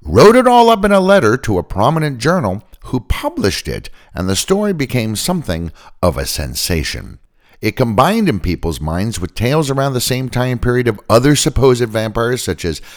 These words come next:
Petar Blagojevich in the village of Kisilova in seventeen twenty-five and seventeen twenty-six,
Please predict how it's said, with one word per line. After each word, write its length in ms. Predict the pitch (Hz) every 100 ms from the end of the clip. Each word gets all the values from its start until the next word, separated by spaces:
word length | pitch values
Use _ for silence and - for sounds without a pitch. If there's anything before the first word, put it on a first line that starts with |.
| -
Petar 560 | - 117 - 104 101 95 -
Blagojevich 1040 | 85 78 78 104 120 98 85 - - - - -
in 160 | 101
the 80 | 92
village 320 | 85 90 80
of 240 | 82 71 -
Kisilova 960 | 92 85 - 175 170 76 69 87 117
in 160 | - 67
seventeen 480 | - 80 78 80 73
twenty-five 460 | 85 78 87 78
and 100 | 76
seventeen 360 | - 82 78 76
twenty-six, 600 | 92 82 78 98 92